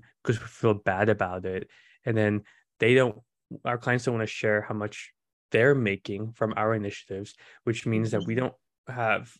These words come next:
Speaker 1: context on how much we're actually providing value to them. So
Speaker 2: Mm.
Speaker 1: the first thing that we talk about is, let's say that you're a twenty-five K M R R, right? And that's just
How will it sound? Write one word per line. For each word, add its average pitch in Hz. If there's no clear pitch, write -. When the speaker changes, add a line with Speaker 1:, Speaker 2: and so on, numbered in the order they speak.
Speaker 1:
context 120
on 113
how 107
much 107
we're 104
actually 117
providing 101
value 101
to -
them. -
So 110
Speaker 2:
Mm. 160
Speaker 1:
the 123
first 185
thing 131
that 98
we 113
talk 101
about 101
is, 104
let's 123
say 127
that 107
you're 107
a 107
twenty-five 107
K 104
M 104
R 98
R, 104
right? 104
And 107
that's 107
just -